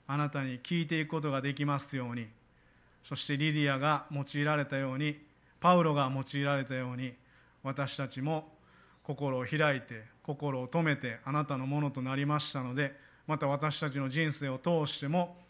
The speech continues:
他人の心が開いて、他人の心があなたの言葉に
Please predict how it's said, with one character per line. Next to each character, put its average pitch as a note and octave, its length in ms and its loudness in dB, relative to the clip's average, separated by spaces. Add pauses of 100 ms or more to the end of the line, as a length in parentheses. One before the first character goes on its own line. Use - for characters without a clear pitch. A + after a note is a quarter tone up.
(840)
他 D#3 120 2
人 D#3 200 2
の D3+ 100 0
心 D3+ 360 2
が C3 120 0
開 D3 320 4
い B2 40 -6
て、 A#2+ 220 -12 (560)
他 D3+ 140 0
人 D3+ 180 0
の D3+ 100 -2
心 D3 380 -2
が C#3 180 2
あ D3 40 4
な D#3 120 0
た D3+ 120 -2
の C#3+ 100 0
言 D#3 320 -2
葉 C#3 120 0
に B2 140 -6